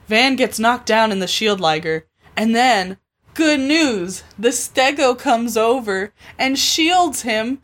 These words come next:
from the blast that the command wolf was about to do. <gasps> Pew pew.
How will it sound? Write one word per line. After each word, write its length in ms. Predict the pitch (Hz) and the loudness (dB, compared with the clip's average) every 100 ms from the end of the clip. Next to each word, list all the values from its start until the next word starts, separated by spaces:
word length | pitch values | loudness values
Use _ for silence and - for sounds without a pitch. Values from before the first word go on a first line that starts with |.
| - | -18
from 320 | - 285 285 285 | -4 -2 0 -2
the 80 | |
blast 800 | 262 254 277 359 359 - - 220 | -2 0 2 4 2 -2 -10 -4
that 280 | 220 220 196 | 0 0 0
the 120 | 240 | -4
command 680 | 254 330 320 339 359 359 285 | -2 -2 0 2 2 2 0
wolf 320 | 240 220 208 | 0 0 0
was 260 | 214 220 214 | 0 0 0
about 400 | 208 214 220 - | 0 0 0 -2
to 400 | - 196 180 185 _ _ _ _ - | -2 -2 -2 -8 _ _ _ _ -8
do. 480 | 202 214 185 160 156 _ | 0 2 2 0 -8 _
<gasps> 340 | 202 254 254 226 | -2 2 2 -2
Pew 200 | 247 233 | -4 -4
pew. 420 | - 233 202 | -2 0 0